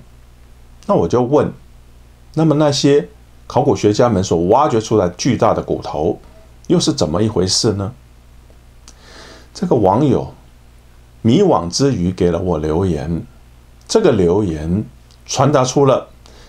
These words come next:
教会当中对圣经以外的事物抱持了抗拒的心态，而这种心态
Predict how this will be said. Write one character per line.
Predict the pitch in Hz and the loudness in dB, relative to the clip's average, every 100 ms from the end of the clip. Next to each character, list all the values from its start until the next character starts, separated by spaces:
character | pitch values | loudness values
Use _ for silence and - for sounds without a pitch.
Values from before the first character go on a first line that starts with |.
| - | -6
教 | - 208 | 0 2
会 | 165 | 2
当 | 156 139 | 2 2
中 | 135 131 | 2 2
对 | 131 135 | 2 0
圣 | - - 208 135 | 0 0 2 2
经 | 139 143 | 0 -2
以 | 95 | -2
外 | 78 107 | 0 0
的 | 85 | 0
事 | 87 - | -2 0
物 | 98 104 87 - - - - - | 0 0 -2 -8 -20 -20 -20 -2
抱 | 202 143 | 2 2
持 | - 101 | 0 -2
了 | 95 | -2
抗 | - 110 95 | 0 -2 0
拒 | 107 | -2
的 | 90 | -4
心 | 82 104 92 | -4 -2 -2
态， | 107 92 - - - - - - - - | -2 -4 -6 -20 -20 -20 -20 -20 -20 -4
而 | 135 | 2
这 | 208 | 2
种 | - 98 | 2 0
心 | 80 - 143 139 | 0 0 0 0
态 | - 117 - | -2 -2 -4